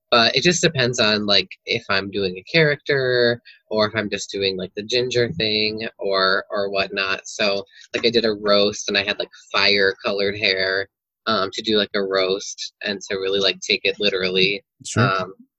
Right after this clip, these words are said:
Speaker 1: so yeah, it took a, it took a while to get to figure out. I think at, for a while I was like, "I'm gonna be a pinup girl," and
Speaker 2: Okay.
Speaker 1: then I didn't know what I was doing. I didn't have, uh, makeup or, like, a breastplate to make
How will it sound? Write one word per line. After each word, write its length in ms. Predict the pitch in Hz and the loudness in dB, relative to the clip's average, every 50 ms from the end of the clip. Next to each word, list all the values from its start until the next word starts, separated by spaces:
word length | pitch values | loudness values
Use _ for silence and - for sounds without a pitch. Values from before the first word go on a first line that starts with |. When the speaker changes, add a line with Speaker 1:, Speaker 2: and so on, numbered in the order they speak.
| _ - - - _ | _ -20 -20 -20 _
Speaker 1:
so 180 | - - 170 165 | -2 2 4 4
yeah, 180 | 165 185 156 110 | 6 6 4 4
it 120 | 117 120 | 4 4
took 180 | - 196 185 202 | 2 2 2 2
a, 60 | - - | 2 2
it 100 | 147 147 | 2 4
took 140 | 202 196 190 | 4 4 4
a 80 | 196 175 | 2 2
while 320 | 147 131 120 123 127 127 | 2 2 2 2 2 0
to 120 | - - 120 | -2 -2 -2
get 200 | 117 113 110 - - - | 0 0 0 0 -2 -6
to 100 | - 117 | -8 -4
figure 360 | - - 117 110 110 104 95 | 0 0 0 2 2 0 0
out. 460 | 95 95 92 95 95 98 98 98 98 _ _ _ _ _ - | 2 2 2 4 2 2 0 -2 -4 _ _ _ _ _ -2
I 60 | 117 | 0
think 160 | 120 135 - - 127 | 0 0 0 -2 -4
at, 100 | 123 - _ | -4 -4 _
for 300 | - 117 113 110 107 107 | -4 -2 0 2 2 2
a 100 | 101 104 | 2 2
while 240 | 101 98 95 95 95 95 | 2 2 4 4 2 2
I 40 | |
was 140 | 92 104 98 - | 0 -2 -4 -4
like, 100 | 107 - 135 | -4 -4 -2
"I'm 80 | 156 | -2
gonna 120 | 165 165 151 | 0 0 0
be 120 | 123 123 113 | 2 0 0
a 60 | - _ - | 0 _ -2
pinup 240 | 156 151 127 98 95 - _ _ _ _ _ | -2 -2 -2 -2 -4 -8 _ _ _ _ _
girl," 420 | - 101 95 95 92 92 98 104 107 - | -6 -4 -2 -2 -2 -4 -6 -8 -4 0
and 100 | - 127 | 2 2
Speaker 2:
Okay. 80 | 120 104 | 4 4
Speaker 1:
then 200 | 104 104 101 101 104 - _ _ _ _ _ _ _ _ - - | 4 2 2 0 -6 -14 _ _ _ _ _ _ _ _ -8 -4
I 80 | 123 127 | -2 0
didn't 180 | 123 131 123 123 | 0 0 2 2
know 80 | 117 113 | 2 2
what 100 | 113 117 | 4 2
I 40 | |
was 120 | 113 107 101 | 2 0 0
doing. 280 | 104 104 101 101 98 | -2 0 0 2 2
I 40 | 98 | 0
didn't 180 | 95 101 104 107 | 0 -2 -2 -2
have, 200 | 107 104 101 95 - - - - - - - - _ _ - | -2 -2 -2 -4 -6 -14 -20 -20 -20 -20 -20 -20 _ _ -6
uh, 180 | 104 107 104 104 | -2 0 2 2
makeup 400 | 101 101 104 98 - 110 104 - - | 2 2 0 0 2 0 -2 -2 -2
or, 120 | 104 101 | -2 -2
like, 140 | 101 98 - - _ - | 0 -2 -2 -6 _ -12
a 80 | 110 101 | -12 -10
breastplate 600 | 92 - 101 101 104 - - - 107 104 101 98 - | -6 -2 0 0 0 -2 -4 -4 -2 -2 -2 -2 -4
to 120 | - 107 | -6 -4
make 140 | 104 98 | -4 -4